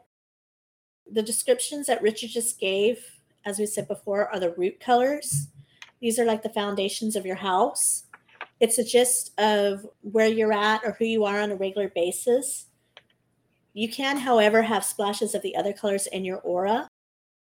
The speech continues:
Like you can, even if you normally have bluish shades, you can also have splashes of red in there. Now, this doesn't mean that you're suddenly changing from a wallflower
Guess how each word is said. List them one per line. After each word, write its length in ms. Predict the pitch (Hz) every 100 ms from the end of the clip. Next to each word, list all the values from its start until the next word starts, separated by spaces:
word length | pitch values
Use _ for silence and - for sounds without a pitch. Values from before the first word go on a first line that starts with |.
| _ _ _ _ -
Like 240 | 208 214 226
you 100 | 226
can, 240 | 240 226 -
even 240 | 240 262
if 160 | 254 247
you 240 | 233 226
normally 320 | 208 208 226
have 220 | 226 196
bluish 240 | 202 196 202
shades, 280 | 226 208 214
you 60 |
can 160 | 202 190
also 240 | 185 -
have 300 | 208 196 185
splashes 500 | - 190 180 - 196
of 80 | 185
red 180 | 175 185
in 140 | 202
there. 320 | 233 240 311 - _ _ _ _ _ - _ _ -
Now, 240 | 233 226
this 260 | 233 226 -
doesn't 320 | 269 240 214
mean 160 | 240 233
that 140 | 220
you're 340 | 202 202 175 -
suddenly 420 | - 254 247 233
changing 540 | 226 233 214 220 214 214
from 240 | 202 190
a 60 | 190
wallflower 920 | 185 180 185 220 208 208 214 233